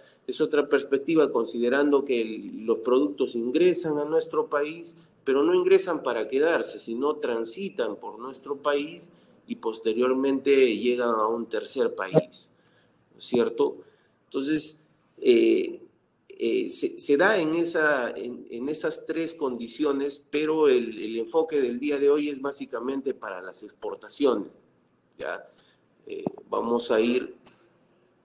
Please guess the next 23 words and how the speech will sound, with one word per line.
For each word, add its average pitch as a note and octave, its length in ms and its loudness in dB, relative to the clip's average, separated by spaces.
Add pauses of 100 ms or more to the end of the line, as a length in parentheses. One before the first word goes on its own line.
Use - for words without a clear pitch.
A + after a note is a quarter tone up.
(500)
eh, F#2 600 -4 (960)
eh, G2 220 -4
sesgando C#3 640 8
la, G2 360 0 (380)
el G2+ 140 -8
proceso D3+ 680 0 (600)
de - 80 -18
tal B2 200 0
manera B2+ 400 2
que, F#2+ 440 -2 (840)
que A#2+ 120 -6
podamos C#3 500 4
enfocarnos C3 640 2
y B2 80 -6
comprender, B2+ 600 0
porque A2 420 -8 (380)
realmente F#3 680 0
es F3 140 -2
un E3+ 180 0
tema E3 240 0
bastante D3+ 540 -2
amplio D3 400 -2
y, - 340 -10